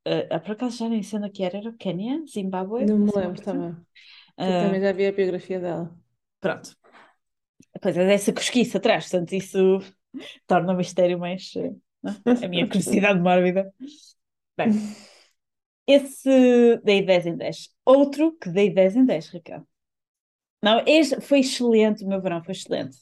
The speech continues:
Speaker 2: Ah, que bom.
Speaker 1: Por um lado, as mulheres correm com lobos ficou a meio, e depois eu realmente
Speaker 2: Abaixo
Speaker 1: tentei
Speaker 2: de zero.
Speaker 1: compensar.
Speaker 2: Exato.
Speaker 1: Tentei compensar e escolher livros que acho que ia gostar.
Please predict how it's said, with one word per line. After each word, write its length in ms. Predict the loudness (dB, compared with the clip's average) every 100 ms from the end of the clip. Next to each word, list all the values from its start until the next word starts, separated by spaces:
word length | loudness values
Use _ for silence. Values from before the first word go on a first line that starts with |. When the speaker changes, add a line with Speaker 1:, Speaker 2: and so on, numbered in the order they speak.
| _ -6
Speaker 2:
Ah, 280 | -2 0
que 120 | -2 -6
bom. 360 | -6 -12 -16 -18 -18 -10 0
Speaker 1:
Por 140 | 2
um 80 | 4
lado, 580 | 6 6 4 0 -2 -8 -6
as 160 | -4
mulheres 240 | 2 2 2
correm 300 | 0 0 -2
com 120 | 0
lobos 260 | 0 -2 -6
ficou 180 | -4
a 60 | -2
meio, 460 | -2 -2 -2 -4 -6
e 100 | -6
depois 220 | -4 -2
eu 160 | -2 -2
realmente 480 | -4 -2 0 2 4
Speaker 2:
Abaixo 280 | 4 2 -2
Speaker 1:
tentei 0 | -4 0
Speaker 2:
de 60 |
zero. 400 | 4 4 4 2
Speaker 1:
compensar. 360 | 2 0 -2 -8 _ _ -16
Speaker 2:
Exato. 600 | -2 2 2 0 -6 -14 _ _ _ _ _ _
Speaker 1:
Tentei 240 | -4 -2
compensar 480 | -2 -2 0 2 0
e 20 |
escolher 560 | 0 -2 -2 0 0 -2
livros 400 | -4 -8 -10 -8
que 100 | -2
acho 300 | -2 -4 -6
que 120 | -2
ia 100 | -2
gostar. 400 | -2 -2 -2 -2